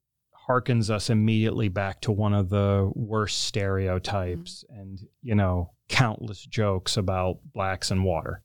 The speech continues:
Speaker 2: Mm-hmm.
Speaker 1: And it is
Speaker 2: Right.
Speaker 1: heartbreaking
Speaker 2: Mm-hmm.
Speaker 1: that this has become, it's one of those stereotypes that's almost become factual when you look at the actual facts about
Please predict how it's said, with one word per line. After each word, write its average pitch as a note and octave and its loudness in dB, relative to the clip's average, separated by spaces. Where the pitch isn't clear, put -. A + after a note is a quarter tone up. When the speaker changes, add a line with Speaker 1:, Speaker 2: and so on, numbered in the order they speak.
Speaker 2:
Mm-hmm. E3 -8
Speaker 1:
And A2 4
it A2+ 0
is G2+ 0
Speaker 2:
Right. - -16
Speaker 1:
heartbreaking B2 2
Speaker 2:
Mm-hmm. - -18
Speaker 1:
that G#2 2
this A2 0
has G#2 0
become, G2+ 0
it's A#2+ -2
one C#3 2
of B2+ 2
those A#2+ 2
stereotypes A#2 -2
that's A2 0
almost G#2+ 0
become G2 0
factual G2+ 0
when G2 2
you G2 0
look A2 -4
at G#2 -2
the F#2+ -2
actual F#2 -2
facts - -4
about F3+ 0